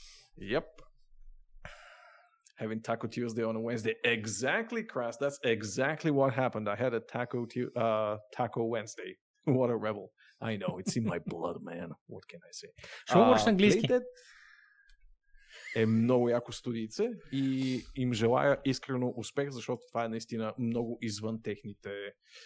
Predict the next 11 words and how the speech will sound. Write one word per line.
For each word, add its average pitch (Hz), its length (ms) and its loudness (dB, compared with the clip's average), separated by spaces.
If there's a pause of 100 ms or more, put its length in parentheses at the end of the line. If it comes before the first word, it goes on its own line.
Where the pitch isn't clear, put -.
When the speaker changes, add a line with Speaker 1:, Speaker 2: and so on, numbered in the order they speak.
(140)
Speaker 1:
хоризонти, 113 720 2
поне 110 220 -4
до 104 120 -6
момента, 113 500 -4
така 131 240 -4
че 147 300 0 (140)
споделили 151 420 2
са 160 200 -2
интересен 117 680 -2
концептуален 110 640 -2
арт. 156 160 0